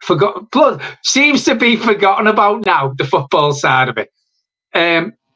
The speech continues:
because it's every day, seven seven seven, you know, there's another company that they own's gone bust, or, you know,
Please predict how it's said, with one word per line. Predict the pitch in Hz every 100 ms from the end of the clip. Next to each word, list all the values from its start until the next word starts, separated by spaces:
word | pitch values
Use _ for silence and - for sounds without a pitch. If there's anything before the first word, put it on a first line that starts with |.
| _ _
because | 190 208 214
it's | 208
every | 233 214 226 175
day, | 160 175
seven | 196 214 202 202
seven | 170 185 170
seven, | 143 165 151 165 175
you |
know, | 170 156
there's | 156
another | 185 202
company | 220 196 160 175
that | 160 143
they | 160
own's | 143 151 143
gone | 139 135
bust, | 131 139 135 - 160
or, | 135 135 135 _ _ _ _ _ _
you | 165
know, | 156 143 -